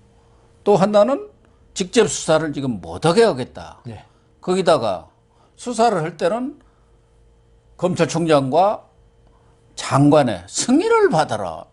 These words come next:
Speaker 1: 이렇게 하는 게 지금 핵심인 것 같아요. 우선 이렇게 수사를 하는 데 있어서 총장이라든가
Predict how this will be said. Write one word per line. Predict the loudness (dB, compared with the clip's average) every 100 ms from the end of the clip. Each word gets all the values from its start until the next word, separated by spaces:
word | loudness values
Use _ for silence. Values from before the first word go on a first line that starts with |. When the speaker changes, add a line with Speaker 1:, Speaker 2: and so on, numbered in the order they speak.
| _
Speaker 1:
이렇게 | -6 -4 0 2
하는 | 2 0
게 | -8 -8
지금 | -6 -8 -10 -16 -2
핵심인 | 0 0 -2 -2 -2
것 | -2
같아요. | -4 -8 -12 -10 -8 -8 -12 _ _ -12 -12 -12 -6
우선 | -2 2 4 4 0 -8 -20 -20 -20 -20 -14
이렇게 | -6 -4 2 4 4 0 -8 -20 -20 -20 -16
수사를 | -10 -2 4 6 6 4
하는 | 4 0 2
데 | 2
있어서 | 2 0 -2 0 0 -2 -10 -20 -20 -20 -20 -20 -20 -18
총장이라든가 | -4 2 4 6 6 4 4 4 4 -2 -2 -4